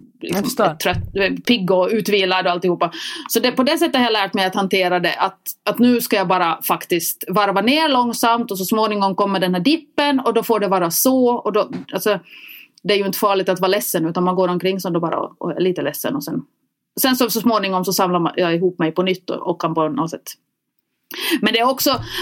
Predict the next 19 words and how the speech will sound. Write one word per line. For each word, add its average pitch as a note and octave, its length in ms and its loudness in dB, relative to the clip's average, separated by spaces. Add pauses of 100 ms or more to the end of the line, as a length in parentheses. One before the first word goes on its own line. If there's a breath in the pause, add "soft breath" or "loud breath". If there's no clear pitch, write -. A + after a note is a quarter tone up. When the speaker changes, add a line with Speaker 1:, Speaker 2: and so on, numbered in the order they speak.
(140 loud breath)
Speaker 2:
alltid A3+ 300 0
när A3 80 0
jag G#3 100 0
börjar A3 180 2
skriva C4+ 400 2
en G#3 100 -2
bok G3 200 0
så G#3 80 2
har, G#3 100 2 (320)
nu A3+ 180 4
har G3+ 120 0
jag G3 100 0
nog G3 120 -2
börjat F#3+ 240 2
också G3 200 -2
bli F#3+ 160 2
lite F3+ 140 -2
så G#3 60 0
här, F3+ 80 -2